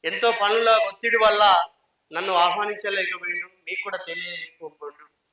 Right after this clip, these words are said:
కాబట్టి మా నాన్నది పొరపాటు ఏం లేదు, మా నాన్న గురించి నాకు తెలుసు కాబట్టి నేను ఏదైనా మంచిదే వెళ్ళి తీరుతానండి" అనేది స్వామివారికి చెప్పడం జరిగింది.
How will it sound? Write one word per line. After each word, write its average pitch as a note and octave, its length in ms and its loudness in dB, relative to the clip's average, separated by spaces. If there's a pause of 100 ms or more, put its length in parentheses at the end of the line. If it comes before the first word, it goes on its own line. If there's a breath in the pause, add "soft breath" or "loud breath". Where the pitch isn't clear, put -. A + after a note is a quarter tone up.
(260)
కాబట్టి E3+ 640 -4 (200)
మా C3+ 80 -10
నాన్నది E3+ 420 0
పొరపాటు E3+ 380 -4
ఏం D#3+ 80 -6 (100)
లేదు, D#3 180 -8
మా D3+ 60 -10
నాన్న G3 340 -4
గురించి G3 260 -18
నాకు E3+ 220 -6
తెలుసు F3 260 -8
కాబట్టి E3 640 -6 (400)
నేను C3 120 -10
ఏదైనా G3+ 400 2
మంచిదే F3+ 460 -10
వెళ్ళి E3+ 220 -8
తీరుతానండి" D#3+ 720 -10
అనేది D3 520 -20
స్వామివారికి C#3 600 -12
చెప్పడం A#2+ 360 -18
జరిగింది. A#2 300 -20